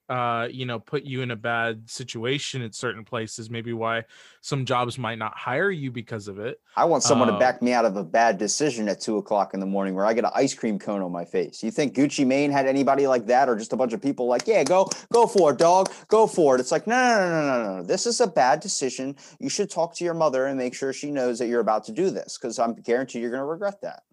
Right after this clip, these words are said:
Speaker 1: And again, and it's not, and, and I think this is, again, where a lot of people get very confu-, or just lost in the argument is, or in the, in the thing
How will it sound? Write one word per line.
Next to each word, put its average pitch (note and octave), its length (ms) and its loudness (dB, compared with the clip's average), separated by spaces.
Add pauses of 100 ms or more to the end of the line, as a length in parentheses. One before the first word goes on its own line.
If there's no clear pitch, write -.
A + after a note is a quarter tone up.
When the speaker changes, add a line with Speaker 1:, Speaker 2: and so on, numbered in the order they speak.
(120)
Speaker 1:
And G3+ 260 -8
again, F#3 540 -4
and F3 140 -10
it's E3 200 -14
not, F#3+ 300 -8 (580)
and, D#3+ 160 -8
and D3 260 -10
I D#3 120 -4
think F3+ 220 -6
this D#3 180 -8
is, B2+ 120 -14
again, B2+ 280 -8
where A#2+ 100 -4
a A#2 60 -2
lot B2 160 -4
of A#2 80 -12
people A#2+ 260 -10
get A#2 340 -6
very A#2 260 -10
confu-, A2+ 500 -18
or A2+ 180 -8
just G#2+ 320 -18
lost B2+ 560 -6
in A#2 140 -14
the G#2+ 60 -12
argument C3 540 -8
is, A2 280 -16
or A#2 120 -8
in A2+ 120 -10
the, G#2 400 -12
in B2 100 -12
the A2+ 80 -12
thing E3+ 320 -12